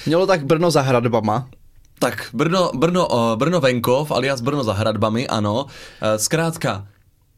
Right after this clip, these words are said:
Speaker 2: jaká
Speaker 1: Počkej, já jsem
Speaker 2: městská část, která v historii byla samostatnou obcí a nyní je přičleněna
Speaker 1: Mhm.
Speaker 2: k městu Brnu, a je to jedna z dvaceti devíti městských částí statutárního města Brna, a byla v roce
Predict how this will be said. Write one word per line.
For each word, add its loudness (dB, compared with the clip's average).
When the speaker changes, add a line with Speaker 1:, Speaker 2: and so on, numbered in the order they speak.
Speaker 2:
jaká -2
Speaker 1:
Počkej, 2
já 2
jsem 2
Speaker 2:
městská 0
část, 0
která 0
v -4
historii 0
byla 0
samostatnou -2
obcí -2
a 0
nyní 2
je 0
přičleněna -2
Speaker 1:
Mhm. 0
Speaker 2:
k -4
městu -2
Brnu, -2
a -4
je 0
to -4
jedna -4
z -6
dvaceti -6
devíti -6
městských -8
částí -6
statutárního -6
města -6
Brna, -6
a -2
byla 0
v -4
roce 0